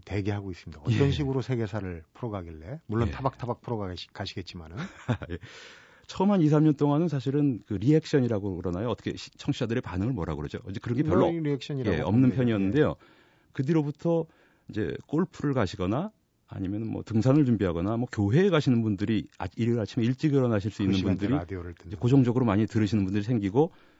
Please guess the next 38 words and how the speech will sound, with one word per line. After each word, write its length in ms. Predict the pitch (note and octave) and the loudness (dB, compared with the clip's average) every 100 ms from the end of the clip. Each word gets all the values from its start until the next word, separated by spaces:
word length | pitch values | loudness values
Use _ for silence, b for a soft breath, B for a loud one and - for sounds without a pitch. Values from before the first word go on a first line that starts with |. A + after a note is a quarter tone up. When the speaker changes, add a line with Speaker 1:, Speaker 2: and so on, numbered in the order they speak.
| b b | b b
Speaker 2:
최근에는 400 | - D3 D3 D3+ | -4 -2 0 0
이제 120 | C3 | -2
아, 140 | C3+ - _ | -6 -8 _
그 280 | - D#2+ C2 - _ - | -10 -8 -8 -12 _ -10
팟캐스트 640 | G3+ - G#3 F3+ - E3+ | -10 -4 -4 -2 -6 -2
같은 240 | D3+ - | -2 0
게 80 | B2+ | -2
생겨서 460 | B2 G#2+ G2+ C#3+ E3 | -2 -2 0 0 -2
Speaker 1:
음. 140 | G2+ F#2+ | -4 -4
Speaker 2:
그걸로 200 | B2 A#2+ | -2 -2
다시 240 | F2+ G2 | -4 -6
듣게 200 | G#2+ - | -6 0
하는 160 | A2 G2 | 2 2
분들이 200 | F2+ A2 | 2 0
많아져가지고요. 640 | F#2+ E2 D2+ D#2+ D#2 B2+ | 0 -2 -4 -4 0 4
Speaker 1:
팟캐스트가 340 | A#2+ - A2 A2+ | 4 2 -4 -4
아주 200 | G2 A2+ | -4 -8
중요합니다. 500 | - A2 F#2 E2+ G#2+ | -8 -10 -8 -6 2
Speaker 2:
예, 400 | G2 D#2+ D2 D2 | 2 2 -2 -6
그래서 200 | E2+ G2 | -8 -12
제가 260 | - F2+ F#2 _ | -8 -4 -6 _
좀 120 | - | -10
보람을 360 | F2+ F2+ F2+ F2+ | -4 -2 0 -2
느끼는데요. 520 | D#2 D#2 D2+ C3 G2 B B B B B B | -2 -4 -2 -2 -2 B B B B B B
근데 100 | - | -8
사실 200 | D#3 D#3 | -4 -4
기본 320 | - C#3 D#3+ D#3 | 0 4 4 2
코너를 680 | - E3 E3 D#3+ D#3 E3+ | 2 2 4 6 6 4
유지할 400 | A#2 G#2+ C3 C3+ - _ _ | 2 2 0 0 -4 _ _
코너 320 | - G3 G3 | -8 -2 0
변동은 320 | E3 C3 C#3 C#3+ | 2 2 2 0
별로 240 | F#2+ A#2 | -2 -2
없이 180 | F#2+ A2+ | -4 -8
계속 200 | F2+ - | -12 -12
가고 240 | - E2 | -10 -6
있는데요. 420 | D#2 C#2+ F2+ C#3+ A2 | -6 -6 -4 -4 -6
Speaker 1:
음. 260 | F#2+ F2 E2 b b b b b b - | -12 -16 -20 b b b b b b -10
Speaker 2:
뭐 280 | G2 G#2 | -6 -6